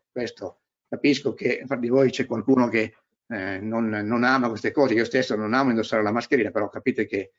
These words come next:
ci sono delle regole, ci sono delle questioni di salute. Noi in Italia in questo momento stiamo andando bene, ma se vi guardate intorno e vedete cosa sta capitando in giro, non è detto che sia passata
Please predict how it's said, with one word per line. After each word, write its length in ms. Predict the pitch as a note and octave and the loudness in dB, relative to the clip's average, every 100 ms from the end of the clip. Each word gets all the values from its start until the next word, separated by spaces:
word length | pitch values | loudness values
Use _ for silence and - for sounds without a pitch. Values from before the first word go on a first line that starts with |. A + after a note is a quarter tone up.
| _ _ _ | _ _ _
ci 100 | A2 | -14
sono 220 | F#2+ A#2+ | -6 -2
delle 220 | A2+ C3 | 2 4
regole, 360 | B2 G#2+ A2 G2+ | 4 2 2 0
ci 120 | - | -4
sono 240 | - G#2+ | -6 -2
delle 220 | G#2+ G#2 | -2 -2
questioni 380 | - G2+ - G#2+ | -6 -12 -6 -4
di 100 | G#2 | -4
salute. 680 | - A#2+ G2+ G2 G2+ F2 - _ | -4 0 0 0 -6 -8 -12 _
Noi 160 | - C3 | 0 2
in 60 | A#2 | 2
Italia 340 | A2+ B2+ A2+ | 2 2 2
in 60 | G#2 | -2
questo 200 | G2+ - | -6 -6
momento 300 | A2+ A#2 G#2 | -2 -2 -4
stiamo 220 | - G2+ | -10 -8
andando 300 | G#2 G2+ C#3 | -6 0 2
bene, 260 | A#2 G2 G2+ | 2 0 -2
ma 180 | G2+ - | -2 -4
se 160 | - | 0
vi 120 | A2 | 0
guardate 440 | A#2 B2 A#2 B2+ G#2+ | 2 0 0 -2 -4
intorno 560 | - A#2 C3 G2+ G2+ A2+ | -4 -4 0 2 2 2
e 20 | |
vedete 320 | G#2 G2+ G2+ | 2 0 -2
cosa 140 | G2+ G2 | -6 -8
sta 120 | - | -10
capitando 680 | - G#2 G#2+ G#2+ G#2 F#2+ - - _ | -16 -8 -2 -2 -2 -4 -10 -20 _
in 160 | B2+ C#3 | 2 2
giro, 560 | A2+ F#2+ G2 G#2 - _ _ | 2 0 2 0 -4 _ _
non 200 | A2 A#2 | -2 0
è 60 | A2+ | 2
detto 300 | G2+ - G#2+ | 0 -2 -4
che 380 | G2+ G2 - - - _ G#2 | -2 -2 -4 -12 -20 _ -20
sia 220 | F#2 - A2+ | -14 -6 -4
passata 840 | F#2+ - G#2 F#2 F2+ F2 F2 F#2 | -4 -2 -2 0 -2 -2 -6 -10